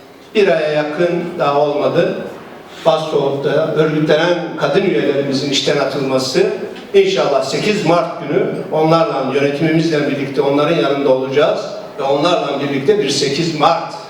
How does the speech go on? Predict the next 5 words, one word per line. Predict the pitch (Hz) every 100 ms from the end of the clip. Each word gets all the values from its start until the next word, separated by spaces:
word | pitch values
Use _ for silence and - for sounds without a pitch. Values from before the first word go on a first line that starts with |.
| - - - - -
e, | 131 127 127 127 131 - - - -
birlikte | 123 151 151 143 160
geçireceğiz | 165 143 - 135 196 -
ve | 175
kutlayacağız. | - - 147 131 127 123 - -